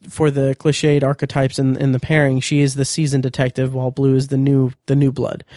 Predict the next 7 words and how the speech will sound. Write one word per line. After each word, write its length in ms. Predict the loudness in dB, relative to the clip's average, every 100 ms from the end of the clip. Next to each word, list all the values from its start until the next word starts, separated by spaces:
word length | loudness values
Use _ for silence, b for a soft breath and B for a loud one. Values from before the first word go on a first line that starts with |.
| B B B B -2
Um, 540 | 2 4 4 2 -2 -6 _ _ _ _ _ _ _ _ _ 0
I 80 |
like 240 | 2 2 0
that 160 | -2
she 220 | 0 -2 -2
sticks 440 | -2 -2 -2 -4
to 520 | -4 0 2 2 0